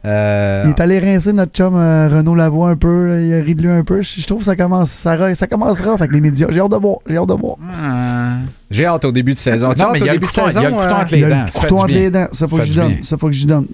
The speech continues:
Speaker 1: As-tu hâte au
Speaker 2: Cent pour cent.
Speaker 1: début de saison, Derek, quand tu regardes les, les, les sénateurs d'Ottawa avec qui tu as évolué la semaine passée, là, je pense que s'il y a une équipe dans la L N H cette année qu'on regarde puis qu'on se dit, « Aïe, aïe, celle-là, là, est équipée pour veiller tard enfin cette année »,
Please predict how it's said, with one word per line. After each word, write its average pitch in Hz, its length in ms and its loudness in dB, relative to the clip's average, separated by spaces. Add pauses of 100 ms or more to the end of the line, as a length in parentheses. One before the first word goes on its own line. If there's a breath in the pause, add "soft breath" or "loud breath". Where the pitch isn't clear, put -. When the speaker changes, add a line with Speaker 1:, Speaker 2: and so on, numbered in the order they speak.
Speaker 1:
As-tu - 20 -14
hâte 104 80 -6
au 190 80 0
Speaker 2:
Cent 208 80 2
pour 196 80 0
cent. - 20 2
Speaker 1:
début 170 180 0
de 160 60 -6
saison, 190 380 0
Derek, 190 320 0
quand 175 100 -2
tu 196 140 -4
regardes 214 300 0
les, 147 180 0
les, 117 220 -2
les 117 160 -2
sénateurs 160 440 -2
d'Ottawa 151 380 0
avec 139 160 -2
qui 165 160 -6
tu 147 80 0
as - 20 0
évolué 120 400 0
la 139 140 0
semaine 127 260 -2
passée, 123 460 -2
là, 120 100 2 (640)
je 127 120 -6
pense 240 240 -2
que - 100 -2
s'il - 220 -4
y - 20 2
a 175 40 0
une 180 100 -2
équipe 190 260 -4
dans 139 160 -2
la 127 180 -2
L 196 140 0
N 143 180 0
H 175 240 -4
cette 127 220 -2
année 123 360 -2 (300 loud breath)
qu'on 123 220 0
regarde 160 540 0
puis - 80 -12
qu'on 120 200 -2
se 107 120 -4
dit, « 135 300 -4 (120)
Aïe, 160 260 0
aïe, 165 220 0
celle-là, 156 480 0
là, 160 180 -2
est 123 220 -2
équipée 185 420 -4
pour 113 160 -2
veiller 143 320 0
tard 170 380 0
enfin 135 400 -2
cette 120 240 -4
année », 117 340 -2